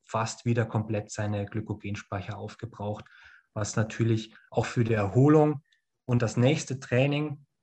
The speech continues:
ähm, absolut, äh, nicht gut ist oder den Trainingsprozess natürlich nicht, ähm, optimal unterstützt. Hier nochmal ein bisschen extremeres Beispiel, da bin ich sogar mit Christian gefahren, ähm, so eine Odenwaldrunde,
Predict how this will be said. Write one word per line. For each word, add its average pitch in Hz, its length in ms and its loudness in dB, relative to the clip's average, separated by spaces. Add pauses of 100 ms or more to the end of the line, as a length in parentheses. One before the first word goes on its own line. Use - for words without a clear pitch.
(140)
ähm, 113 460 -2 (480)
absolut, 110 680 -4
äh, 110 460 -2
nicht 120 480 0
gut 135 180 2
ist 127 400 0
oder 110 440 -2 (100)
den 107 120 -4
Trainingsprozess 113 840 -2
natürlich 110 420 -6
nicht, - 400 -6
ähm, 98 400 -10 (400)
optimal 104 480 -6
unterstützt. 98 680 -10 (960)
Hier 147 200 6
nochmal 135 320 8
ein 127 240 2
bisschen 127 300 -2
extremeres 165 800 4
Beispiel, 151 540 0
da 135 80 2
bin 113 200 2
ich - 160 2
sogar 113 220 0
mit 113 200 0
Christian 147 460 -2
gefahren, 135 640 2
ähm, 113 260 -2
so 113 120 -4
eine 117 120 0
Odenwaldrunde, 135 960 4